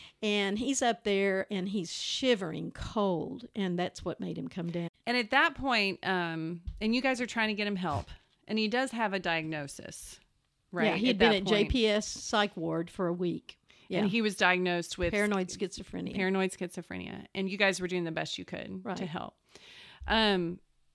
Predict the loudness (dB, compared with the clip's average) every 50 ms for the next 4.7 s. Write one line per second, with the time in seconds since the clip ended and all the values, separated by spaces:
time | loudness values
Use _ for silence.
0 | _ _ _ _ _ _ _ _ _ -20 -14 -12 -10 -2 2 4 4 4 4 2
1 | -2 -2 0 0 0 0 0 0 2 2 2 2 2 0 0 0 2 0 0 -2
2 | -2 -2 -2 -2 -2 -2 -4 -6 -8 -12 -16 -18 -20 -20 -20 _ _ _ _ _
3 | _ _ _ _ -10 -10 -8 -8 -8 -10 -10 -10 -8 -6 -6 -6 -6 -8 -8 -10
4 | -10 -10 -12 -12 -14 -16 -10 -4 -2 -2 0 0 -2 -6